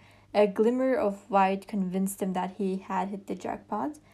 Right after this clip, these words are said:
However, the object lunged in the middle of the tree was not a bird's nest. Bob pulled it out and found himself staring at a skull,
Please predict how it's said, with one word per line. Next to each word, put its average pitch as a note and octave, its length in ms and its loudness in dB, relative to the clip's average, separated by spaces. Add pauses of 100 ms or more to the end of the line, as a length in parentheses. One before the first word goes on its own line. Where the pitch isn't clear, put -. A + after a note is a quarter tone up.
(280)
However, G#3+ 640 4
the G3 340 -4
object G3 540 0
lunged F#3+ 500 -2
in F#3 120 -4
the F#3+ 60 0
middle F#3 280 -2
of F#3 140 -8
the - 100 -18
tree G#3 240 -8
was G3+ 240 -8
not F#3 340 -4 (240)
a G#3+ 60 -4
bird's A#3+ 400 -4
nest. B3+ 500 -10 (420)
Bob G#3+ 520 0 (500)
pulled G#3 400 2
it G3 160 -2
out - 300 0
and F#3 180 -6
found F#3+ 320 0
himself F#3+ 540 -4 (160)
staring G3 340 -2
at F3+ 80 -6
a G3 60 -6
skull, - 480 -2